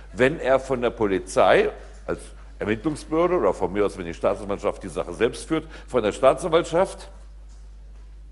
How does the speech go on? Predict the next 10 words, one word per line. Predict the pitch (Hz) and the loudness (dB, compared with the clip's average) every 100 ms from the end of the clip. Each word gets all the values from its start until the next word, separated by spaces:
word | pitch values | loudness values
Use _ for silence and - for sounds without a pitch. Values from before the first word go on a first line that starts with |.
| - - - - | -20 -20 -20 -2
als | 123 165 196 - - - - - - - | 6 8 6 2 -8 -10 -14 -20 -20 -8
hochgradig | - 175 196 - - 143 143 135 | 8 10 10 4 0 2 2 0
verdächtig | - 135 110 127 - 107 92 | 0 0 4 2 0 -6 -6
angesehen | 80 87 78 90 95 | -6 -8 -6 -6 -4
wird. | 95 | -6
Das | 101 120 | -4 -2
wäre | 160 | 2
eine | 160 | 2
subjektive | 135 180 127 - 85 71 | 4 0 0 -4 -4 -10
Theorie. | - 87 - 82 64 | -10 -10 -10 -10 -14